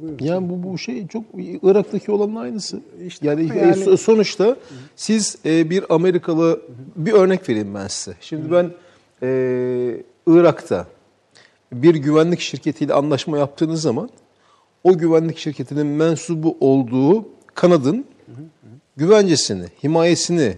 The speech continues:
Speaker 2: sağlamış oluyorsunuz. Yani onun, onun üzerinden, e, bi-, bir, e, işbirliği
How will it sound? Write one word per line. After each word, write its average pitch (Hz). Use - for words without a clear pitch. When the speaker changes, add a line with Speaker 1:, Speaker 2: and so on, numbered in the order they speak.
Speaker 2:
sağlamış 104
oluyorsunuz. 90
Yani 113
onun, 160
onun 170
üzerinden, 175
e, 139
bi-, 165
bir, 208
e, 123
işbirliği 120